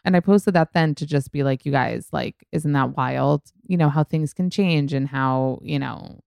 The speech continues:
don't think that I wasn't fucking thirsting in every which way and trying, you know, to, to, to reach different people and whatever." And, and it was a way to say, like, you know, "Try." doesn't hurt, you know, shy people lose or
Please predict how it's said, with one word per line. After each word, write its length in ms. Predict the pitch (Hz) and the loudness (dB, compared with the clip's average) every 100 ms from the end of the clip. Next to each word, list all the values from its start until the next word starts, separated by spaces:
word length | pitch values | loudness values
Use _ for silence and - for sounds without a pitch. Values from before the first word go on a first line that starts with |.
| 170 | -2
don't 260 | 156 147 - | 2 2 2
think 220 | 151 147 | -2 0
that 100 | 147 | 0
I 80 | 139 | 2
wasn't 400 | 139 135 143 - | 2 0 -2 -2
fucking 500 | 139 - 139 135 143 _ _ _ _ _ | -4 -2 -2 -2 -4 _ _ _ _ _
thirsting 520 | 170 160 147 - 151 | 2 2 2 0 2
in 80 | 147 | 4
every 200 | 143 147 | 2 4
which 240 | 147 143 160 | 4 2 2
way 300 | 147 143 135 | 2 2 0
and 200 | 131 131 | -2 -4
trying, 720 | - 143 143 139 139 135 151 | -2 -2 0 -2 -4 -8 -10
you 120 | 156 | -8
know, 300 | 143 - - - | -8 -8 -12 -10
to, 140 | - 147 - | -4 -4 -4
to, 120 | - - | -12 -8
to 100 | - | -4
reach 340 | 151 151 - - | -2 -2 -4 -2
different 380 | 156 - 151 | -2 0 -2
people 480 | - 165 - 147 139 | -4 -4 2 4 4
and 160 | 131 131 | 2 0
whatever." 480 | 127 123 135 175 190 _ _ _ _ _ _ _ _ _ _ _ - | -2 0 0 0 -2 _ _ _ _ _ _ _ _ _ _ _ 2
And, 280 | 196 196 - | 4 4 4
and 180 | 185 185 | 4 4
it 120 | 170 | 6
was 120 | 185 | 6
a 40 | 185 | 6
way 120 | 185 | 4
to 80 | 185 | 4
say, 200 | 196 185 | 4 4
like, 360 | 175 165 - | 6 4 2
you 60 | 208 | 2
know, 300 | 156 156 175 - | 4 4 0 -2
"Try." 560 | 196 254 202 - - _ _ - 175 - | 2 2 2 -4 -20 _ _ -20 -10 2
doesn't 300 | 185 202 196 | 4 6 6
hurt, 320 | 185 151 - - | 6 2 -2 -4
you 120 | 160 | 0
know, 240 | 143 143 | 2 2
shy 240 | 147 156 170 | 2 0 0
people 340 | 196 190 180 | -2 -2 0
lose 400 | 156 175 139 131 | 4 4 4 0
or 340 | 139 127 127 | -4 -6 -6